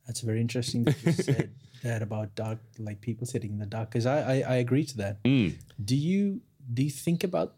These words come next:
Speaker 1: that? Do you break down comedy, your performance, into a very statistic, or not statistic, but, like, a, in a analytical form? Do you do that?
Speaker 2: Um, it, every now and then,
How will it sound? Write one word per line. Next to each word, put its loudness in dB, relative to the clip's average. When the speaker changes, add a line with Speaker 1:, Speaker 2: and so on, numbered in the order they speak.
Speaker 1:
that? 0
Do 2
you 6
break 2
down 4
comedy, 2
your 4
performance, 2
into 2
a -2
very 0
statistic, -2
or 0
not 2
statistic, -4
but, 0
like, -2
a, -2
in 4
a 2
analytical 2
form? -2
Do 2
you 6
do 0
that? -2
Speaker 2:
Um, 2
it, 0
every 2
now 4
and 4
then, 2